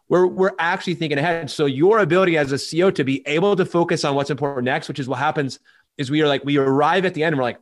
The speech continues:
"I don't really know. We gotta, we gotta redo this again." No, we've been focusing on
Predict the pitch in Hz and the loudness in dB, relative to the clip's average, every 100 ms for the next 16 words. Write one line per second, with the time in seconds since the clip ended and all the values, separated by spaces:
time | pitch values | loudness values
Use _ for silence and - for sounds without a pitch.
0 | _ - 131 127 123 120 110 123 117 - | _ -4 -2 0 0 0 -2 -2 -4 -6
1 | 139 135 120 - _ - 127 151 165 165 | -6 -2 -4 -6 _ -6 0 2 2 2
2 | 135 160 165 135 131 113 113 - _ 120 | 2 2 2 2 0 -4 -6 -12 _ -4
3 | 123 117 117 185 190 _ _ 123 143 190 | 0 0 2 0 -2 _ _ -8 0 0
4 | 143 117 180 180 247 - 151 - 135 131 | 0 -4 -2 0 -2 0 -2 0 -4 -4
5 | 123 120 117 113 | -4 -4 -4 -8